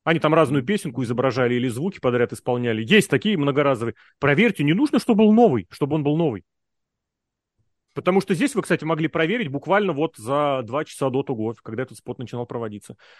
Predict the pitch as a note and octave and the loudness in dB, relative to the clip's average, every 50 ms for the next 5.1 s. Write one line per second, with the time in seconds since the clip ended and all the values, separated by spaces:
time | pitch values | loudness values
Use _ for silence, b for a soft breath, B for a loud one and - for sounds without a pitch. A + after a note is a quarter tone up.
0 | b - C3 D3+ F#3+ A3+ A#3 B3 - - F#3+ F3 C#3+ C#3 D3 - - D3 B2+ - | b 4 6 6 6 6 6 2 2 4 4 4 4 2 -2 -4 -4 -6 -4 -2
1 | C3 C3 B2 - A3 B3 B B B B - B2+ F#3+ F#3 B3+ A3+ F#3+ F3 D3 - | -2 -2 -2 -2 -2 -4 B B B B 0 2 2 4 6 4 4 2 2 2
2 | F#3+ D#3 - D3 C#3 - - - D#3 C3+ - - - D3 C#3+ C#3 - - C#3+ A#2+ | 0 0 0 -4 -8 -8 -4 -4 -4 -4 -4 -4 -2 -2 -2 -2 -2 -2 -2 0
3 | A#2+ A#2+ A2+ - E3 F#3 - _ _ _ _ _ _ _ _ _ _ D#3 D3 C#3+ | 2 0 0 -2 -6 -10 -12 _ _ _ _ _ _ _ _ _ _ -2 -2 -2
4 | C#3+ C3+ - C#3+ C3+ C3+ B2 A2+ A#2 C#3+ D3+ C#3+ B2+ A2 A2+ - - A2 G2 - | -2 -2 -4 -4 -6 -4 -4 -2 -2 -2 -4 -6 -8 -10 -10 -10 -10 -8 -6 -6
5 | C#3 F#3 | -8 -8